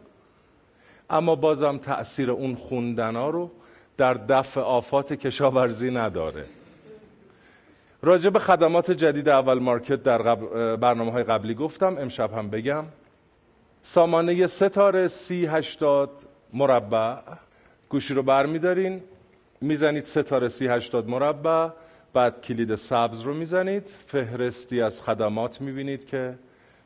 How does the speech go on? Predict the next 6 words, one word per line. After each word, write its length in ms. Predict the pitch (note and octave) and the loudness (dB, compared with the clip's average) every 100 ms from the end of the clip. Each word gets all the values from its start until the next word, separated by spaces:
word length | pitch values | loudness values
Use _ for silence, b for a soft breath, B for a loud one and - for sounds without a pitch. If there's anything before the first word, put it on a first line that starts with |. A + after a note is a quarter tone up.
| - | -10
می‌تونید 360 | A#2 B2+ B2 | -6 -4 -2
انتخاب 520 | A#2+ A#2 B2 D#3+ C#3+ | -2 -2 0 0 0
کنید. 360 | - D#2+ D2+ C#2+ _ _ B B B B | -4 -14 -14 -18 _ _ B B B B
این 140 | E3+ F#3 | -4 -2
سامان 480 | - D3 C#3+ C#3 | 2 2 2 0
رایگانه 760 | B2+ A#2+ A2+ A2+ A#2+ C#3+ E3 E3+ | 2 2 2 0 -2 -2 -6 -10